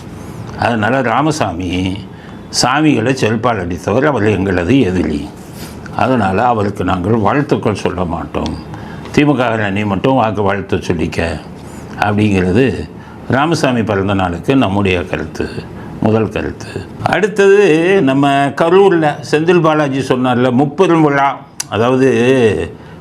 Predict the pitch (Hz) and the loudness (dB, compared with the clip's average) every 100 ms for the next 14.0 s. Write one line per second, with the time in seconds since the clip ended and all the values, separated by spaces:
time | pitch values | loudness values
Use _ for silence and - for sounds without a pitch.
0 | - 104 117 170 143 165 151 143 120 160 | 0 4 6 6 6 4 4 4 2 2
1 | 151 139 139 147 139 120 131 - 113 107 | 2 4 4 4 4 2 0 0 -2 -2
2 | - - - - - - 123 151 147 135 | -8 -16 -18 -18 -8 0 4 6 4 4
3 | 127 147 135 104 101 120 180 196 170 160 | 4 4 4 2 0 2 2 4 4 2
4 | 147 127 113 107 90 87 78 78 80 76 | 2 0 0 -2 -2 -4 -4 -4 -6 -8
5 | - - - - - 110 147 185 160 151 | -8 -8 -10 -16 0 2 4 2 2 2
6 | 147 147 156 151 127 156 165 151 139 131 | 4 4 4 2 2 2 2 2 4 2
7 | 117 120 117 117 113 113 113 160 151 123 | 2 0 2 2 2 2 2 4 4 4
8 | 120 101 104 - 92 90 110 190 190 185 | 4 2 0 0 0 2 4 4 4 4
9 | 185 175 147 143 127 127 151 160 127 139 | 2 2 0 0 2 2 2 2 2 0
10 | 143 123 113 120 104 92 85 82 85 85 | 0 0 0 0 0 0 -2 -2 -2 -2
11 | 90 - - - - - - - 110 165 | -2 -2 -8 -8 -12 -16 -12 -4 2 4
12 | 156 151 185 180 175 170 160 165 156 151 | 4 4 4 4 2 2 2 2 4 2
13 | 135 151 139 135 131 127 113 101 92 | 2 2 2 2 2 2 2 0 0